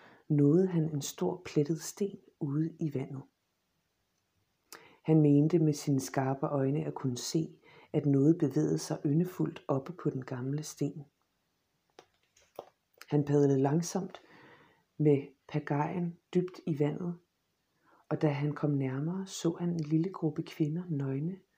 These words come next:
som den første dag, de lå på deres mødres maver, danse op på toppen af den store sten. Han var en ensom mand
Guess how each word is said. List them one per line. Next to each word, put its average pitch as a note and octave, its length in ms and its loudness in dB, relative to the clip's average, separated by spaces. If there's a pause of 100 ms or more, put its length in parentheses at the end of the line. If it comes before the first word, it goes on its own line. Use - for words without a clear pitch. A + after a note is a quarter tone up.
(140)
som C#3+ 220 -6
den - 140 -16
første F3+ 500 -8
dag, D#3+ 340 -6
de - 40 -6
lå D3+ 320 -4
på - 100 -8
deres C#3+ 300 -6
mødres C#3+ 460 -6
maver, C3 340 -8 (520)
danse D3 500 -2
op D3 240 -10
på D#3+ 100 -12
toppen D3+ 520 -8 (420)
af C#3 80 -4
den C3 120 -8
store C3+ 400 -8
sten. - 280 -14 (2500)
Han D3 220 2
var C#3+ 100 4
en C#3 120 0
ensom D3 460 0
mand C#3+ 240 0